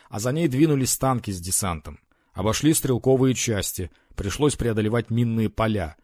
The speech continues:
Тральщик прокладывал путь, а танки за ними шли след в след.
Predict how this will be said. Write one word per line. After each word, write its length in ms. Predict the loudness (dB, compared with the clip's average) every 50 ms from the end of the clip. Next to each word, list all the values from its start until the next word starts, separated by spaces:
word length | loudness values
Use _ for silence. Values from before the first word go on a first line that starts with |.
| _ _ _
Тральщик 440 | 0 0 2 2 2 0 -2 -4 -4
прокладывал 580 | -4 -4 -4 -2 -2 -2 -2 -2 -4 -4 -4
путь, 400 | -4 0 2 2 2 2 0 -6 -14 _ _ _
а 180 | -6 -4 -4
танки 320 | -2 0 0 0 0 -2 -2
за 160 | -2 0 0
ними 240 | 0 0 -2 -2 -2
шли 320 | -4 -4 -4 -2 -2 -2 -2
след 360 | -2 -4 -4 -4 -4 -4 -6
в 40 | -8
след. 360 | -8 -8 -8 -8 -10 -10